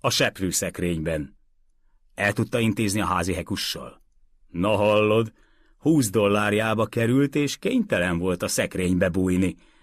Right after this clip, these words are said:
de végül aztán sikerült beköltöznie az öt tízesbe, miután a pacák elment."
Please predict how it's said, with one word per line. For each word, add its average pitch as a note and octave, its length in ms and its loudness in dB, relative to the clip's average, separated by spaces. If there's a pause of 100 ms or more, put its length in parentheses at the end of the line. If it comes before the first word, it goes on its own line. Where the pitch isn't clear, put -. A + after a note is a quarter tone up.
(120)
de E3 220 0
végül F3+ 400 2
aztán B2+ 360 0
sikerült G#2+ 540 0
beköltöznie A2+ 720 -2
az A#2 180 -2
öt A2 180 0
tízesbe, E2+ 600 -6 (240)
miután G#2 440 -2
a - 60 -2
pacák A2 460 -2
elment." - 680 -6